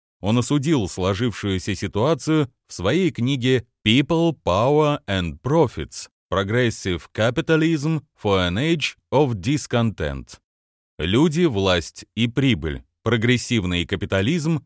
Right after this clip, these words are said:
в эпоху массового недовольства", вышедший в две тысячи девятнадцатом году и в предшествующем ей эссе в Scientific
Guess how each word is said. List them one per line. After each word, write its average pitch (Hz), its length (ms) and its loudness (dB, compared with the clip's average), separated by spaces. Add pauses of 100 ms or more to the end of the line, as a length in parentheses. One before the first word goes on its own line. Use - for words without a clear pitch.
в 92 200 0
эпоху 175 360 2
массового 110 720 2
недовольства", 110 880 0 (240)
вышедший 131 640 0
в 85 60 -4
две 104 200 0
тысячи 147 400 -2
девятнадцатом 95 840 -2
году 95 380 0 (240)
и 160 160 0
в - 80 -10
предшествующем 127 1040 0
ей 95 320 0
эссе 131 520 -2 (140)
в - 60 -18
Scientific 151 800 0